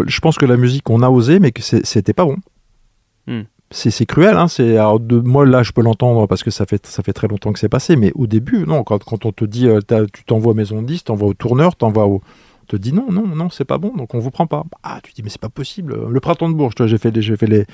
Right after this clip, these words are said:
Speaker 1: la, la sélection à
Speaker 2: Ouais,
Speaker 1: l'époque, c'était,
Speaker 2: pour les
Speaker 1: c'était les,
Speaker 2: Inouïs,
Speaker 1: les
Speaker 2: enfin,
Speaker 1: Inouïs.
Speaker 2: ouais.
Speaker 1: C'était pas les Inouïs, c'était les découvertes du Printemps de Bourges.
Speaker 2: Ouais.
Speaker 1: Oh, j'étais en colère quand je recevais la lettre, non, vous êtes pas pris, mais comment ça, je suis pas pris ?
Speaker 2: Hmm, hmm, hmm.
Speaker 1: Ah, t'es pas pris parce que t'es pas bon. <laughs> Point.
Speaker 2: C'est comme
Speaker 1: Tu vois ?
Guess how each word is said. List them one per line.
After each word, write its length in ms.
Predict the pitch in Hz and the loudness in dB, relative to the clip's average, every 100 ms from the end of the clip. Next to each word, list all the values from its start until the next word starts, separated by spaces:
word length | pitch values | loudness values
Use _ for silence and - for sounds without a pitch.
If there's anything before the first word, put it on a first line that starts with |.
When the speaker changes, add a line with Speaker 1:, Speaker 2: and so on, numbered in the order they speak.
| - - - | -18 -16 -2
Speaker 1:
la, 180 | 123 113 | 2 4
la 160 | 113 | 2
sélection 640 | 107 123 117 - 127 120 110 | 0 0 0 -2 -4 -2 0
à 60 | |
Speaker 2:
Ouais, 60 | 110 | -2
Speaker 1:
l'époque, 220 | 117 131 | -2 -4
c'était, 180 | - 107 | -4 -6
Speaker 2:
pour 100 | 117 | -4
les 80 | 113 | -2
Speaker 1:
c'était 160 | 113 | 0
les, 120 | 104 - | 2 2
Speaker 2:
Inouïs, 200 | - 131 | 2 2
Speaker 1:
les 60 | 120 | 2
Speaker 2:
enfin, 100 | 110 | 0
Speaker 1:
Inouïs. 140 | 107 | -6
Speaker 2:
ouais. 60 | 113 | -6
Speaker 1:
C'était 100 | 127 | -2
pas 120 | 127 | 2
les 140 | 131 123 | 2 2
Inouïs, 160 | 139 | 0
c'était 140 | - 120 | 0 0
les 60 | |
découvertes 400 | 110 139 139 123 | 0 0 2 2
du 80 | 120 | 2
Printemps 260 | - 107 110 | 0 0 0
de 60 | |
Bourges. 260 | 135 220 151 | 2 0 0
Speaker 2:
Ouais. 80 | 104 - | -4 -14
Speaker 1:
Oh, 100 | - 156 - | -14 -14 -8
j'étais 120 | 110 | -6
en 40 | |
colère 340 | 95 180 226 233 | 0 4 4 2
quand 100 | 139 | 2
je 60 | |
recevais 280 | 120 139 123 | 0 2 2
la 80 | 123 | 2
lettre, 180 | 175 - | 2 2
non, 80 | 151 | 0
vous 160 | 127 | 2
êtes 140 | 131 - | 0 0
pas 100 | 156 | -2
pris, 140 | 202 | -2
mais 100 | 151 | -2
comment 240 | - 160 | 0 0
ça, 140 | 160 185 | 0 -4
je 80 | - | -8
suis 80 | |
pas 140 | 139 135 | -8 -8
pris ? 180 | - 147 | -8 -8
Speaker 2:
Hmm, 220 | 127 120 - | -8 -10 -10
hmm, 140 | 127 - | -12 -10
hmm. 120 | 117 117 _ | -10 -12 _
Speaker 1:
Ah, 200 | - - - | -12 -12 -12
t'es 80 | - | -12
pas 140 | 90 | -10
pris 140 | - 208 | -6 -4
parce 140 | - | -2
que 60 | - | -4
t'es 140 | 104 | -4
pas 140 | 104 196 | -2 -2
bon. 100 | 381 - - - - | -2 -6 -10 -16 -18
<laughs> 460 | - - _ - - | -20 -20 _ -14 -4
Point. 180 | 202 180 _ | -2 -4 _
Speaker 2:
C'est 140 | 120 | -8
comme 100 | 107 | -4
Speaker 1:
Tu 100 | 107 | 0
vois ? 200 | 156 196 | 0 0